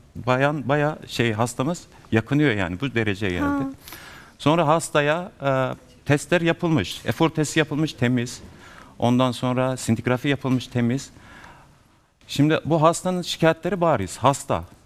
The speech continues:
Speaker 1: Buna bir
Speaker 2: Devam
Speaker 1: çare
Speaker 2: ediyor
Speaker 1: bulmak
Speaker 2: şikayetleri.
Speaker 1: zorundayız.
Speaker 2: Ama sintigrafiye
Speaker 1: Ha,
Speaker 2: kadar
Speaker 1: şimdi
Speaker 2: her şey
Speaker 1: anjiyo
Speaker 2: yapılmış bir
Speaker 1: için,
Speaker 2: şey.
Speaker 1: anjiyo için uygun değil. Buna d-, hani anjiyo invazif bir işlem. Sonuçta
Speaker 2: Yani?
Speaker 1: bir iğneyle giriyorsun, ilaç veriyorsun, film çekiyorsun.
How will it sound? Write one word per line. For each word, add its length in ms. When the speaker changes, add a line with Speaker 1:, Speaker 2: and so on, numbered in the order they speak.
Speaker 1:
Buna 120
bir 100
Speaker 2:
Devam 140
Speaker 1:
çare 140
Speaker 2:
ediyor 180
Speaker 1:
bulmak 160
Speaker 2:
şikayetleri. 180
Speaker 1:
zorundayız. 640
Speaker 2:
Ama 160
sintigrafiye 600
Speaker 1:
Ha, 20
Speaker 2:
kadar 180
Speaker 1:
şimdi 120
Speaker 2:
her 60
şey 80
Speaker 1:
anjiyo 180
Speaker 2:
yapılmış 200
bir 60
Speaker 1:
için, 200
Speaker 2:
şey. 140
Speaker 1:
anjiyo 340
için 200
uygun 420
değil. 280
Buna 380
d-, 120
hani 240
anjiyo 360
invazif 420
bir 100
işlem. 320
Sonuçta 300
Speaker 2:
Yani? 260
Speaker 1:
bir 160
iğneyle 440
giriyorsun, 500
ilaç 340
veriyorsun, 280
film 220
çekiyorsun. 560